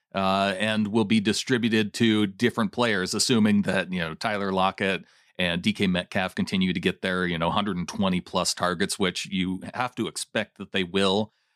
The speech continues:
Uh, Chris Carson getting some targets as well. I think he was upwards of between forty and fifty. So continuing that kind of trajectory for Chris Carson. But still, that, the hundred targets,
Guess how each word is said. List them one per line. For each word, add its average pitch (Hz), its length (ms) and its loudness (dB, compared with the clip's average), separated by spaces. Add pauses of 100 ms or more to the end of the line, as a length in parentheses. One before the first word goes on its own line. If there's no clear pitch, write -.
(120)
Uh, 90 260 0
Chris 117 240 -2
Carson 104 440 0
getting 101 280 2
some 104 220 2
targets 98 420 -2
as 95 120 -4
well. 98 360 2
I 95 100 0
think 98 200 -6
he 101 80 -2
was 95 180 2
upwards 95 540 0
of 95 460 0
between 98 320 2
forty 98 320 2
and 90 120 -2
fifty. 98 400 0
So 95 360 0 (400)
continuing 107 540 2
that 101 200 -2
kind 110 240 -2
of 95 80 -2
trajectory 98 640 -2
for 98 160 -2
Chris - 260 0
Carson. 98 560 0 (580)
But 139 220 0
still, 208 280 2
that, 135 240 -2
the 135 80 2
hundred 202 440 0
targets, - 640 -2